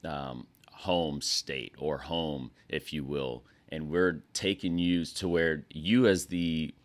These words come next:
as the, um, audience or the viewer, you get a firsthand look at,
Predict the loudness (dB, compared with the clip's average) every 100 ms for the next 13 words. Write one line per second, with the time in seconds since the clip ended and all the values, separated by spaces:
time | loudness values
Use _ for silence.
0 | -6 -4 -4 -4 -4 -2 -4 -8 _ _
1 | -8 -6 -6 -10 -18 _ -2 0 0 -2
2 | -4 -4 -6 -10 -20 -6 -6 -4 -10 -2
3 | 2 4 2 0 -4 -10 _ _ -2 -2
4 | 2 2 2 -2 -2 0 0 -4 -4 0
5 | -2 -2 -6 -10